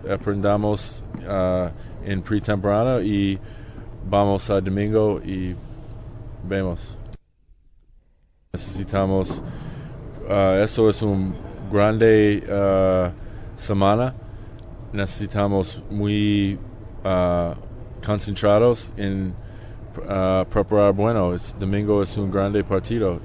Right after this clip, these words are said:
Es primer partido, es primer partido en casa. Es, uh, necesitamos ganar y, y vamos.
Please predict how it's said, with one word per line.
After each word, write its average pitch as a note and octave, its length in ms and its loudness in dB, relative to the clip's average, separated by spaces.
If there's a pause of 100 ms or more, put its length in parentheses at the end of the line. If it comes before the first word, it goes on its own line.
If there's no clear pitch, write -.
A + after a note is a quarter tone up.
Es F#2 120 -10
primer G2 380 0
partido, G#2+ 640 4
es F2+ 80 -4
primer G2+ 360 0
partido G2+ 540 0
en F2+ 60 -4
casa. G#2+ 520 4
Es, - 220 -4 (680)
uh, F2+ 420 0
necesitamos G2 880 -2
ganar G#2 480 2
y, F#2+ 260 0 (640)
y F#2+ 160 -2
vamos. G2 560 0